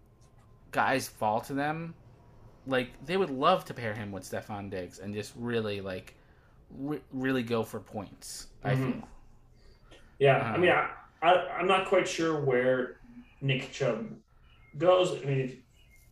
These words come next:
Speaker 2: that'll be a big, I'll tell you what, I don't like Nick Chubb here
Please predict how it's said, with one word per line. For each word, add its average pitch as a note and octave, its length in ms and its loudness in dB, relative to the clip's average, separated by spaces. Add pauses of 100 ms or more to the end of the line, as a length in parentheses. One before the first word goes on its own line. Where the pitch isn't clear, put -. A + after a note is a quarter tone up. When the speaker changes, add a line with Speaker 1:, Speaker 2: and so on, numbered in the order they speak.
(160)
Speaker 2:
that'll C#3+ 320 6
be C3+ 200 0
a A#2 60 2
big, A#2+ 500 -2 (140)
I'll A3 140 8
tell A3 180 4
you D3 140 4
what, - 360 4 (120)
I F3+ 300 4
don't C3+ 360 2
like A#2 240 -4
Nick A#2+ 200 -6
Chubb G#2+ 260 -6
here A#2+ 380 -12